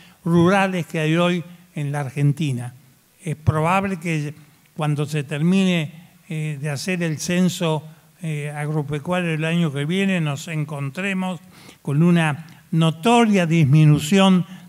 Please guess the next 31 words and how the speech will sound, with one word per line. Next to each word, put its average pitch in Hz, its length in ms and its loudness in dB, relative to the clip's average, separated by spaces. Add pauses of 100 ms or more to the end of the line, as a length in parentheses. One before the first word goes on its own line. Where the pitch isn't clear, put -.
(140)
de 160 120 0
los 135 140 2
pequeños 165 540 0
productores 156 800 0
y 151 60 0
un 170 140 2
incremento 160 880 2 (320)
importante 151 1040 2 (500)
de 156 180 -2
la 139 200 -4
gran 170 300 2
producción, 151 640 2
de 131 80 0
aquellos 156 440 -4 (400)
predios 196 500 2
que 143 180 -8
cubren 165 600 2 (340)
amplias 175 560 2
superficies 160 960 0 (340)
y 147 100 -2
que 156 160 0
son 170 360 4
una 151 260 4
réplica 180 1080 -2
del 151 200 2
modelo 156 480 4
sojero 151 720 -2 (360)
de 156 120 -6
la 135 120 -6
pampa 151 460 0
húmeda. 117 500 -2